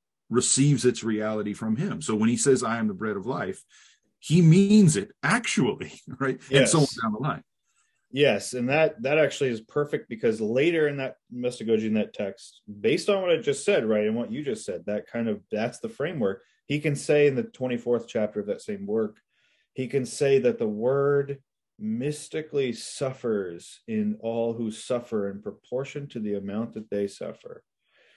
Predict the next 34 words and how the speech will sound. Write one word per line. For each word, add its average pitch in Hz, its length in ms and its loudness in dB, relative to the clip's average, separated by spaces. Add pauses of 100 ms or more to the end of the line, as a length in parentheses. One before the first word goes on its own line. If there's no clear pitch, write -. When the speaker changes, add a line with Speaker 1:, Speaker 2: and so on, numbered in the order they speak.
(220)
Speaker 2:
In 131 80 -4
Speaker 1:
Mm. 170 40 0
Speaker 2:
other 254 140 0
words, 180 240 4
he 151 140 0
says 165 320 2
something 156 380 -2
that, 120 280 2
by 123 160 0
the 131 100 -4
way, 123 240 2
the 120 120 -4
martyrdom, 117 580 -6 (200)
the 110 160 -4
martyrdom 113 420 0
of 107 140 -4
Perpetua 120 480 -6
and 107 100 -12
Felicity 113 420 -8
already 127 400 -6
said, 95 320 -6
and 95 80 -14
not, 95 180 -12
not 101 160 -8
to 98 60 -14
mention 104 260 -8
the 85 60 -18
New 85 60 -20
Testament, 92 480 -10 (640)
Speaker 1:
Yep. - 180 -12
Speaker 2:
which - 180 -6
is 120 140 2
when 131 220 2
Felicity, 110 800 0